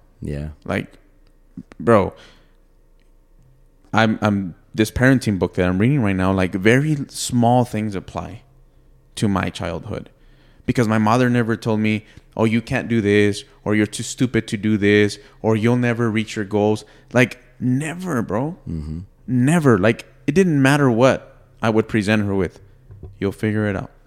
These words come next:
Speaker 2: You'll get it done." How many parents tell you no?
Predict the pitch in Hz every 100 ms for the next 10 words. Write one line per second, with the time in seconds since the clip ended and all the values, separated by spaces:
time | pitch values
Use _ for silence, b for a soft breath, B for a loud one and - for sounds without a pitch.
0 | _ _ _ - - _ _ _ _ -
1 | 107 92 110 104 101 87 - _ _ _
2 | _ _ - _ _ - 123 139 127 127
3 | 127 110 - 107 101 95 85